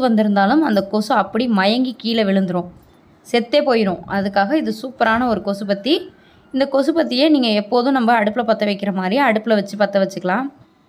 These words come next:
கொசு நம்ம வீட்லயே எங்க முக்கியமா அடைஞ்சிருக்குன்னு பார்த்தீங்கன்னா, நம்ம துணி வச்சிருக்க இடத்துல, முக்கியமா இந்த ஹேங்கர்லலாம் மாட்டி வச்சிருக்கோம்ல துணி, இதுலலாம் பார்த்தீங்கன்னா கொசு உடைந்து அடைஞ்சிருக்கும்.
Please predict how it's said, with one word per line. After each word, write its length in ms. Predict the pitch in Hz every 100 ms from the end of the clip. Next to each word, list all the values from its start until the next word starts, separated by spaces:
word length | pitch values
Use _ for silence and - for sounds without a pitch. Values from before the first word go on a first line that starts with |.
| _
கொசு 160 | 285 294 349
நம்ம 140 | 262 247
வீட்லயே 380 | 302 302 262 285 247
எங்க 160 | 247 294 240
முக்கியமா 340 | 214 262 254 226
அடைஞ்சிருக்குன்னு 580 | 220 226 240 220 233 226
பார்த்தீங்கன்னா, 440 | 208 208 196 190 269 302
நம்ம 160 | 220 208
துணி 160 | 254 302 277
வச்சிருக்க 320 | - 196 202
இடத்துல, 280 | 185 185 226 277
முக்கியமா 380 | 233 - 240 254
இந்த 100 | 226
ஹேங்கர்லலாம் 680 | 185 226 269 240 214 214 226
மாட்டி 240 | 208 214 226
வச்சிருக்கோம்ல 460 | 196 196 190 190 208
துணி, 180 | 202 208 269 220
இதுலலாம் 420 | 240 233 220 247
பார்த்தீங்கன்னா 340 | 220 214 202 240 226
கொசு 200 | 214 254
உடைந்து 440 | 214 196 220 208 269 226
அடைஞ்சிருக்கும். 600 | 190 220 220 - 277 392